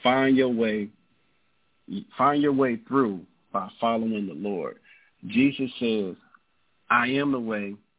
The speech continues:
the truth, and the life. No man cometh unto me but by the Father." So if you took a look at those verses, you understand that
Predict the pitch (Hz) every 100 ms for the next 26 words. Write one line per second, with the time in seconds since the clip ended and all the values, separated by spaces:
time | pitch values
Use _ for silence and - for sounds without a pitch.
0 | _ _ _ - - 131 123 123 117 113
1 | 104 101 95 - _ _ _ _ 104 120
2 | 131 127 127 120 - 123 117 113 113 104
3 | - 101 113 104 101 _ _ _ _ 95
4 | 98 117 95 107 92 - - 95 - -
5 | - _ _ _ _ _ _ _ - -
6 | 113 104 127 160 151 123 - _ - -
7 | 127 123 123 123 113 104 107 104 107 104
8 | - 90 - - _ _ 104 120 - 117
9 | 104 101 - 107 104 98 95